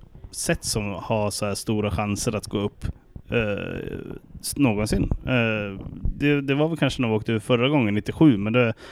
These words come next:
nästan lite för ung för att komma ihåg exakt vilka chanser man trodde att vi hade. Men, eh, nej, alltså, det är klart att vi ska vara tippat topplag, men så här solklara favoriter, jag köper inte riktigt det heller, för att,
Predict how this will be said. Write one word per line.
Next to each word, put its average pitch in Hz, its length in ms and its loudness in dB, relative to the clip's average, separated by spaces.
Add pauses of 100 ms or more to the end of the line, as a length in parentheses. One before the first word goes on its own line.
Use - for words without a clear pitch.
(180)
nästan 135 400 4
lite 107 160 4
för 131 120 0
ung 123 180 4
för 95 340 0
att 98 60 -4
komma 104 220 0
ihåg 101 260 2
exakt 101 340 -8
vilka 104 120 -6
chanser 110 400 0
man 104 160 0
trodde - 240 -8
att - 120 -12
vi 98 40 0
hade. 98 180 -4
Men, 98 200 -4 (440)
eh, 104 500 2
nej, 117 380 4
alltså, 113 240 4 (520)
det 117 100 -2
är 120 40 4
klart 127 220 4
att 95 120 -6
vi 104 140 2
ska - 140 -2
vara 104 100 0
tippat - 420 -2
topplag, 120 520 2
men 104 120 2
så 110 80 -2
här 107 40 0
solklara 117 460 4
favoriter, 147 580 2
jag 104 60 -2
köper 139 200 2
inte 117 120 -2
riktigt 113 200 -2
det 120 120 4
heller, 123 400 4
för - 120 -2
att, - 200 -2